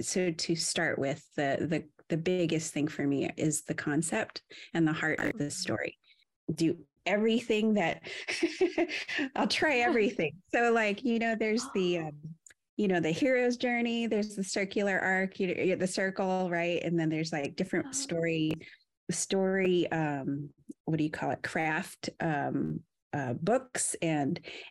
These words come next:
Speaker 2: Mm.
Speaker 1: and, uh, not cheat sheets, but, like, charts and graphs and things like that. So I'll try these things with, with the stories.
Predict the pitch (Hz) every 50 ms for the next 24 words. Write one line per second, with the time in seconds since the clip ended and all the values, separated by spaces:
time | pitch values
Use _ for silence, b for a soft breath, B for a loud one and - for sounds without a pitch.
0 | B - 160 151 147 147 143 139 131 - - - - 143 143 127 143 - - -
1 | - 208 208 208 196 - - - - - - - - 151 - - - - - -
2 | - - - - - - - 156 139 127 - - - - B B B B B _
3 | _ _ - - - 208 214 214 - - - - 160 160 170 175 180 190 202 196
4 | - - - 175 170 240 254 254 247 233 226 - 220 208 233 247 214 - B B
5 | B B - - 214 - - - 208 202 - - - 247 233 233 233 226 214 190
6 | - - 175 185 175 165 - - - - 156 143 143 156 160 - - - - _
7 | - 165 160 160 165 - - - _ _ _ _ - 165 160 165 160 160 - -
8 | 147 147 147 151 170 196 226 240 - -